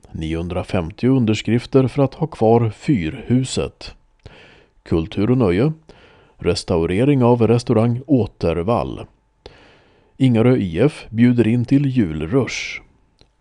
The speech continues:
Polisrapporter. Tivoliolyckans utredning läggs ner. Hundägare åtalas för djurplågeri.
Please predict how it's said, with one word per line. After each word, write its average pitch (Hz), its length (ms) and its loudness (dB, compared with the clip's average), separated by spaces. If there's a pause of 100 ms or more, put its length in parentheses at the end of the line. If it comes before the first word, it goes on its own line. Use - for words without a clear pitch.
(160)
Polisrapporter. 107 1040 0 (1400)
Tivoliolyckans 104 1040 0
utredning 113 760 0
läggs 117 360 -2
ner. 78 460 -8 (720)
Hundägare 107 680 0
åtalas 110 560 0
för 80 200 -2
djurplågeri. 95 1120 -4